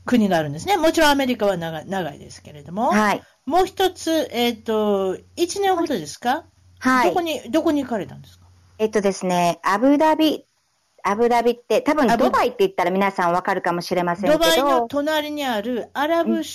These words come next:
Speaker 1: 長国連邦っていう中の、
Speaker 2: うん。
Speaker 1: あ、あの、
Speaker 2: アブダビですね。
Speaker 1: アブダビっていう地区ですね、多分ね。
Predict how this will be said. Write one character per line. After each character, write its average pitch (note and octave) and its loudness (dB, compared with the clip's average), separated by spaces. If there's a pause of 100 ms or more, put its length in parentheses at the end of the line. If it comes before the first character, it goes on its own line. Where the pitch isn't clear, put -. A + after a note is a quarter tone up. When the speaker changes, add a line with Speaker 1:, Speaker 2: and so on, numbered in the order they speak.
(140)
Speaker 1:
長 D4+ 0 (340)
国 B3+ -8
連 A3 -6
邦 F3+ -10
っ - -14
て - -18
い F3 -6
う E3+ -10
中 F3+ -8
の、 C4 -10 (680)
Speaker 2:
う E3 -18
ん。 - -14
Speaker 1:
あ、 - -16
あ F#3+ -10
の、 E3 -12 (160)
Speaker 2:
ア F#3+ 0
ブ F3+ 2
ダ E3 -2
ビ D#3+ 0
で G3 0
す F3+ -8
ね。 F#3 -4
Speaker 1:
ア - -4
ブ G#3 -2
ダ - -2
ビ D#4+ -4
っ F4 -4
て D4+ -8
い G3+ -2
う F3+ -8
地 - -12
区 D3 -18
で - -20
す - -20
ね、 F4 -16
多 F3+ -14
分 C#3 -20
ね。 D#4 -20